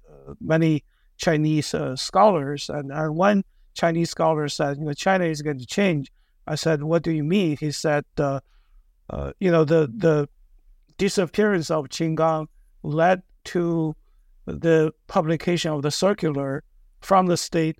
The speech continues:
council to support the private sector, uh, you know, the, the companies." I said, "What's the linkage between these two?" He said, "The Qinggang issue,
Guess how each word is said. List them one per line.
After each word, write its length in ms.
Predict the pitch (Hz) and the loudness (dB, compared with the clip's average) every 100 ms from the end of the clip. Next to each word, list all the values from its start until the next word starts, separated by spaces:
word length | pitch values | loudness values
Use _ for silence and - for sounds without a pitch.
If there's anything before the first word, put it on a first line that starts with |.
| _ | _
council 500 | - 160 147 151 139 | -4 -4 -2 -4 -4
to 140 | - 147 | -4 -4
support 480 | 156 135 170 147 | -4 -4 -2 0
the 80 | 135 | -2
private 400 | 139 160 156 143 | -2 2 2 2
sector, 560 | - 156 147 147 135 131 _ _ _ _ | 2 0 0 -4 -6 -8 _ _ _ _
uh, 160 | - 139 - _ _ | -14 -14 -16 _ _
you 120 | 196 | -2
know, 140 | 147 131 | 0 0
the, 240 | 160 156 | 0 0
the 180 | 135 151 | 0 -4
companies." 680 | - 185 196 165 120 107 - _ _ _ - | 0 0 0 0 -2 -4 -12 _ _ _ -8
I 80 | 147 | -2
said, 240 | 165 156 | 0 2
"What's 240 | 160 175 | 2 0
the 100 | 175 | 0
linkage 420 | 160 254 220 160 - | 2 4 4 0 -4
between 480 | 165 147 160 156 147 | -6 -2 0 0 0
these 240 | 151 151 | 0 -2
two?" 340 | - - 160 143 _ _ - | -4 -4 -2 -4 _ _ -6
He 80 | 151 | -2
said, 280 | - 160 | 2 2
"The 100 | 160 | 0
Qinggang 520 | 151 180 175 175 160 156 | -2 0 2 2 2 -2
issue, 400 | 156 160 151 | -4 -4 -4